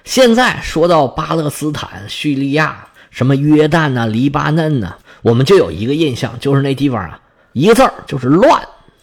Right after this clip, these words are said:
而且感觉上这地方啊，不是很有钱，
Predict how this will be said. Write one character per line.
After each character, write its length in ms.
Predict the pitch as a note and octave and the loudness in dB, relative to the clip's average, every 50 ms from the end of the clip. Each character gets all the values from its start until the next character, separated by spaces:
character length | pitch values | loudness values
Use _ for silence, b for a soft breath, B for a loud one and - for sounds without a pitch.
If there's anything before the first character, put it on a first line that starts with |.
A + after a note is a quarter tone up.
| b b b b b b | b b b b b b
而 120 | D#3+ G3 | 0 2
且 120 | F3+ A3 G#3+ | 2 2 2
感 280 | - A2+ - - F#2 | 2 -2 -4 -6 -8
觉 140 | F2 F#2 G#2+ | -10 -6 -4
上 140 | C#3 D#3+ D#3 | -4 -2 -2
这 120 | D#3+ E3 | -2 -4
地 160 | D#3 F3 F3+ E3 | -2 0 -2 0
方 140 | C3+ A#2 G2+ | 0 -2 -4
啊， 220 | F#2 - - - B B B | -6 -8 -12 -16 B B B
不 220 | B B - B2+ D3 | B B -2 -2 0
是 140 | - E3+ E3 | 0 0 0
很 220 | - C3+ - A2+ | 0 0 0 0
有 160 | C3 F#2+ E2 - | 0 0 -2 -6
钱， 360 | - - - - - G#2 | -12 -14 -14 -14 -14 -14